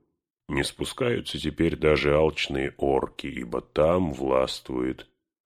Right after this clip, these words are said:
древний ужас». «А зачем же Балин вернулся в Мурию?» спросил мага дотошный Сэм.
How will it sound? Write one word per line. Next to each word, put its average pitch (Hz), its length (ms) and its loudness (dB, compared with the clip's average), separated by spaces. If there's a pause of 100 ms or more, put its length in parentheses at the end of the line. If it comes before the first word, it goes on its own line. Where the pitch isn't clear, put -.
древний 62 640 -2
ужас». 60 680 -8 (1120)
«А 71 80 2
зачем 95 340 4
же 110 120 6
Балин 110 460 6 (200)
вернулся 80 680 2
в 90 80 0
Мурию?» 71 420 0 (380)
спросил - 480 -4
мага 85 340 2
дотошный 73 520 -6
Сэм. - 360 -8